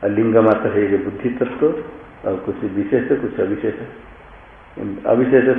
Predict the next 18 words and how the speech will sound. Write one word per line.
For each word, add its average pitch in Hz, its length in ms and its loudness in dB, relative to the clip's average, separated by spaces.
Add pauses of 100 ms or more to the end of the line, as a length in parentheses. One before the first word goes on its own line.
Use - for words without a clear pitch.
सामान्य 123 360 6
है, 123 180 4
पांच 117 540 0
तन्मात्रा 117 640 6
और, 117 400 4 (380)
अ, 101 360 -2 (540)
अस्मिता, 120 440 4
अ, - 180 -2 (1040)
अहंकार, 110 640 4 (540)
ये 113 180 2
पांच, 110 400 2
छह, - 580 -4
छह 110 300 2
अविशेष 113 380 0
हो 131 140 4
गए, 156 140 2 (640)
बाकी 123 440 6 (720)
षोडश, - 260 4